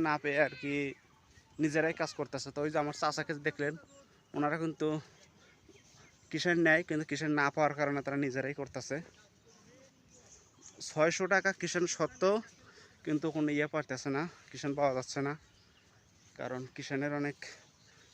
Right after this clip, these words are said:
চাহিদা পড়ছে। এখন কেউ এখন আর কাজ করতে চায় না আর কি, কারণ যে পরিশ্রম, তারপরে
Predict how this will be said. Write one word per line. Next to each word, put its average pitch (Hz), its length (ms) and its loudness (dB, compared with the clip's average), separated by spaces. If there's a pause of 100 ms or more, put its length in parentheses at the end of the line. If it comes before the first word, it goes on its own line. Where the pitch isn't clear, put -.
(140)
চাহিদা 147 400 -2
পড়ছে। 147 220 -6
এখন 143 180 -2
কেউ 180 160 4
এখন 170 220 2
আর 156 80 2 (520)
কাজ 170 120 4 (100)
করতে 170 280 0
চায় 160 200 6
না 151 140 4
আর 127 120 0
কি, 139 100 -2 (1000)
কারণ 139 180 -2 (140)
যে 147 120 2 (260)
পরিশ্রম, 147 540 -2 (800)
তারপরে 143 280 -4